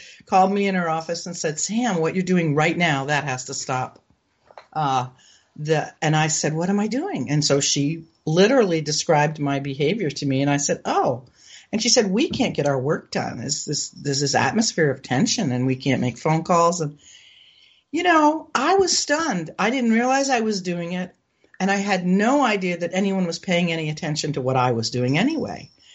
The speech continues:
'cause I was sort of trapped in my little world. And I've had folks say to me, "Oh, well, you just had an anger management problem," but it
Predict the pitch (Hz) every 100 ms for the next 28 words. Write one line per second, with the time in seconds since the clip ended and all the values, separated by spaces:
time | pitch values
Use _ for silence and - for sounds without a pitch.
0 | _ - 156 151 151 - 131 - - 113
1 | 120 127 139 139 135 135 143 151 175 160
2 | 135 - - - - - _ 233 220 226
3 | 220 - 233 240 320 294 254 233 - 247
4 | 220 214 190 156 208 196 185 202 233 180
5 | - 151 135 143 151 139 139 156 170 165
6 | 147 - 160 143 135 135 160 277 330